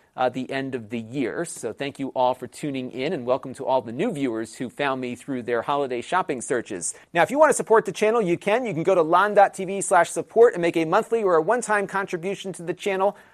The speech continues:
I am also supporting the YouTube membership program, uh, which you can do right through YouTube. You get a cool badge next to your name, and every time you leave a comment, it will appear with your name,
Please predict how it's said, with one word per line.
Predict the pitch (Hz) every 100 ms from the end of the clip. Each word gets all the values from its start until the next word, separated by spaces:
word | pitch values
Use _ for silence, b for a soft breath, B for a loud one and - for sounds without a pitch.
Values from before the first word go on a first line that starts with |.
| b
I | 156
am | 151 -
also | 226 233 208
supporting | 196 - 208 190 190
the | 160
YouTube | 156 226 - 214 151
membership | 226 269 240 240 233
program, | - 240 202 220 254 294 b b b
uh, | 139
which | 151 156
you | 170
can | 160
do | 185 160
right | 165 247
through | - 240 233
YouTube. | 175 208 - 240 254
You | 165
get | 180
a | 165
cool | - 196
badge | 135 180 214 214 151
next | 202 - -
to |
your | 190 180
name, | 170 175 226 214
and | 170
every | 190
time | - 185 165
you |
leave | 165 180
a | 160
comment, | - 214 196 254
it | 175
will | 156 151
appear | 139 - 233 240 208
with | 147 180 180
your | 151 170 156
name, | 156 151 196